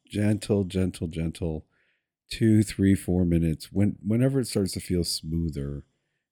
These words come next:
not as, as bumpy, um, under the tool. And then, and then, you know, wipe off excess oil and have your patient stand up and bend and touch their toes and see if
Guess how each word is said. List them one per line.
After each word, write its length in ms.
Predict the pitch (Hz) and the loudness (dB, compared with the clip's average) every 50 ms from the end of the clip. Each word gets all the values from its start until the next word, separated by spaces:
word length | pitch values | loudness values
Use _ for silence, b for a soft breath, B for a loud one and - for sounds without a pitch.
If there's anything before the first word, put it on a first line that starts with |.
| _ _ _ - | _ _ _ -4
not 240 | 92 87 90 87 | 0 2 2 2
as, 360 | 82 85 80 73 - - - _ - | 2 2 0 0 -4 -10 -14 _ -4
as 180 | 82 85 78 71 | -2 -2 -2 -4
bumpy, 680 | 80 - - 80 80 - - - - - 67 - - - _ _ _ _ _ _ _ _ _ - | -6 -4 -2 -2 -2 -2 -2 -4 -4 -4 -6 -10 -12 -16 _ _ _ _ _ _ _ _ _ -12
um, 460 | 80 80 80 78 78 76 76 76 80 - _ _ - | -8 -6 -6 -4 -4 -6 -6 -8 -10 -14 _ _ -4
under 220 | 90 85 80 87 | -2 0 0 0
the 120 | 78 73 | 0 -2
tool. 440 | 71 - - - 80 76 71 71 - _ _ _ _ _ _ _ _ _ _ _ _ _ - | -6 -8 -6 -4 -4 -4 -4 -6 -10 _ _ _ _ _ _ _ _ _ _ _ _ _ -8
And 220 | - 98 101 98 | -2 0 0 4
then, 440 | 98 123 131 143 147 151 143 - _ _ _ _ _ _ _ _ _ _ | 6 6 8 8 6 6 4 0 _ _ _ _ _ _ _ _ _ _
and 200 | - 107 107 110 | 0 0 2 4
then, 160 | 120 120 117 | 6 6 6
you 100 | 120 143 | 6 6
know, 140 | 143 113 95 | 6 6 6
wipe 280 | 95 98 104 110 117 - | 6 6 6 6 6 6
off 200 | 117 113 107 - | 4 2 4 2
excess 380 | 113 107 - - 120 107 - | 0 0 2 2 0 2 2
oil 260 | 104 107 120 127 123 101 | 4 4 4 6 6 4
and 120 | 92 78 | 2 0
have 240 | 78 101 104 95 - | 0 -2 -2 -2 -2
your 80 | 104 | -4
patient 420 | - - 104 104 104 - - - - | -4 0 0 0 0 0 -4 -4 -6
stand 320 | - - 101 101 104 101 | -6 -2 0 2 2 4
up 140 | 107 101 - | 2 2 2
and 120 | 95 90 | 0 0
bend 180 | 85 95 98 104 | 2 2 2 2
and 100 | 98 90 | 2 0
touch 280 | - - 98 87 - - | -2 -2 -4 -4 -2 -2
their 100 | 87 87 | -4 -4
toes 340 | - - 104 104 98 87 | -2 0 0 0 0 0
and 120 | 85 82 80 | -2 -6 -6
see 320 | - - 101 98 95 92 | -2 0 2 4 4 4
if 240 | 85 90 87 - - | 2 2 -2 -4 -8